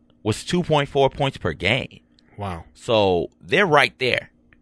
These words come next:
Speaker 1: They're
Speaker 2: Mm-hmm.
Speaker 1: possession away. They lost a couple of heartbreakers. They had a lot of games decided by a field goal in the last seconds. And they did that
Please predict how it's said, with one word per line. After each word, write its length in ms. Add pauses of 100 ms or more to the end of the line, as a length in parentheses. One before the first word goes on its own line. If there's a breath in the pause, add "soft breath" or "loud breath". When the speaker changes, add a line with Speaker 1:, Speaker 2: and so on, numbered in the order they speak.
Speaker 1:
They're 160
Speaker 2:
Mm-hmm. 80
Speaker 1:
possession 340
away. 180
They 220
lost 440
a 220
couple 500
of 80
heartbreakers. 580
They 120
had 160
a 80
lot 320
of 80
games 300
decided 680
by 240
a 100
field 500
goal 300
in 120
the 60
last 380
seconds. 480 (680 loud breath)
And 520 (120)
they 140
did 240
that 260